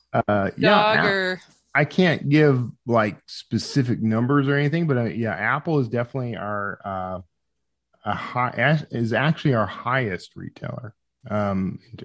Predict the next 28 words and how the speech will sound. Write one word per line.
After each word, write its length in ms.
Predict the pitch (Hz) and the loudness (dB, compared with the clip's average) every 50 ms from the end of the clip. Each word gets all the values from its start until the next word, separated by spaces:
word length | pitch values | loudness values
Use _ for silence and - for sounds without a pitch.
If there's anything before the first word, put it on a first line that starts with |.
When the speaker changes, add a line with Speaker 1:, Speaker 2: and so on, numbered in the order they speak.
| - | -8
Speaker 1:
in 80 | - 104 | -6 -6
terms 240 | - 101 98 92 - | -4 -4 -6 -6 -8
of 80 | - | -8
sales. 360 | - - - - - - - - _ _ - - _ _ _ _ | -8 -8 -6 -6 -6 -8 -10 -14 _ _ -20 -20 _ _ _ _
Um, 520 | - 104 107 104 101 98 98 98 95 92 - - | -2 0 2 2 2 2 2 0 0 -2 -4 -2
Amazon 420 | - 139 175 202 190 147 131 120 | 0 2 4 4 4 4 4 4
is 60 | 113 110 | 4 2
actually 300 | 123 127 110 113 110 104 | 0 0 0 -2 -2 -2
very 180 | 104 101 98 98 | -2 -2 -2 -2
low 680 | 101 104 110 120 127 127 117 104 98 95 95 92 92 _ | -2 -2 0 0 2 2 0 0 -2 -2 -4 -6 -8 _
from 120 | - 101 95 | -8 -6 -6
our 140 | 92 87 87 | -4 -6 -4
platform 480 | - 98 95 92 - - 120 120 135 | -4 -2 -2 -2 -2 -2 0 0 0
'cause 180 | - 143 135 131 | 0 0 0 0
most 240 | 135 131 131 135 - | 0 0 0 0 0
people 220 | 135 120 117 110 | -2 -2 -2 -4
go 180 | 104 110 104 101 | -4 -4 -4 -4
direct 380 | 95 101 98 98 98 95 - | -4 -4 -4 -4 -4 -6 -8
to 100 | - 92 | -10 -10
Amazon. 540 | 85 85 82 82 - - - - - - - - _ _ _ - - _ _ _ _ _ _ _ _ - | -10 -10 -10 -12 -12 -12 -12 -12 -14 -16 -18 -20 _ _ _ -20 -20 _ _ _ _ _ _ _ _ -2
Um, 720 | 110 110 110 107 104 101 101 98 95 95 92 92 - - - | 0 2 4 4 4 4 2 2 0 0 -2 -4 -6 -4 -2
I 60 | 120 | 0
think 160 | 131 120 - | 0 0 0
Kobo 540 | - - - 123 127 127 117 107 101 101 98 | -2 -4 -2 0 0 0 0 0 -2 -4 -4
is 200 | 98 95 87 - - | -6 -8 -10 -10 -10
the 100 | 95 92 | -10 -10
second 600 | - - - - - 92 90 - - 92 90 92 | -10 -12 -12 -8 -6 -6 -6 -6 -8 -10 -10 -10
highest 540 | 95 98 - - - - - - - _ | -8 -10 -8 -8 -10 -10 -12 -16 -20 _